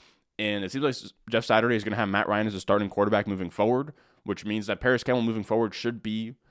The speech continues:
a fringe flex option every week. I think not even fringe. I would say pretty much a, a guy you can put in your flex spot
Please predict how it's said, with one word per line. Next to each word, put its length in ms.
a 100
fringe 400
flex 320
option 420
every 220
week. 340
I 60
think 220
not 160
even 160
fringe. 280
I 60
would 100
say 240
pretty 160
much 220
a, 120
a 60
guy 140
you 100
can 140
put 160
in 40
your 120
flex 260
spot 320